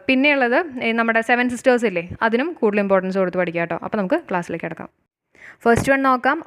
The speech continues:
ആന്ധ്രാപ്രദേശിൻ്റെ ക്യാപിറ്റൽ എന്താ? അമരാവതിയാണ്.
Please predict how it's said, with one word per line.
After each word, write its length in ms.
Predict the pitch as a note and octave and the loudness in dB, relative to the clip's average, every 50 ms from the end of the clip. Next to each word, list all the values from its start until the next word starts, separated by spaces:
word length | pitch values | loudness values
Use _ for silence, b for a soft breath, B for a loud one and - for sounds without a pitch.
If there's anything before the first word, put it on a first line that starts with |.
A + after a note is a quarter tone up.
| A3+ A3 | 2 2
ആന്ധ്രാപ്രദേശിൻ്റെ 760 | G#3+ G#3+ A3+ A3+ C4+ C#4+ C#4+ C#4 C4 C#4 C4+ C4 C#4 C4+ C#4 C4+ C#4 | 4 2 2 2 0 2 2 2 2 2 2 2 0 -4 -4 0 0
ക്യാപിറ്റൽ 400 | C4 B3+ B3 - C4 B3+ C4 C4 | 0 0 0 -2 -4 -2 -2 -4
എന്താ? 180 | C4 B3+ C4 C#4+ F4 F#4+ B B B B B B F#3+ F#3 | -2 2 2 2 2 2 B B B B B B 0 2
അമരാവതിയാണ്. 800 | F3+ F3+ G3 G3 G3 G3 G#3 G3+ A#3 B3 A#3 G#3 G3+ G#3+ D#4 | 2 4 2 2 2 2 2 2 2 2 2 2 0 -2 -2